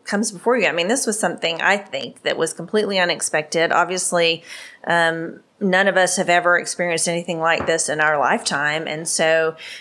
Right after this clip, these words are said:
um, in what you're looking for in a franchise is that partnership and for them to be able to, the franchisor, to be able to, you know, guide you through it and then for you to be able to make those adjustments quickly and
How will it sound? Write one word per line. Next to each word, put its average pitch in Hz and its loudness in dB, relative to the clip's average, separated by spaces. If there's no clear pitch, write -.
um, 175 2
in 196 -2
what 196 0
you're 202 0
looking 208 2
for 202 2
in 180 2
a 175 -2
franchise 185 2
is 175 -8
that 180 -2
partnership 170 0
and 170 -4
for 170 -2
them 170 2
to - -2
be 170 -2
able 175 0
to, 175 -2
the 160 0
franchisor, 190 0
to 202 0
be 185 2
able 180 2
to, 185 2
you 190 -8
know, 175 0
guide 190 2
you 196 0
through 190 2
it 226 4
and 175 0
then 175 -2
for 175 -2
you 175 -2
to 202 0
be 180 0
able 175 2
to 175 0
make 165 0
those 175 0
adjustments 165 -2
quickly 202 -2
and 165 0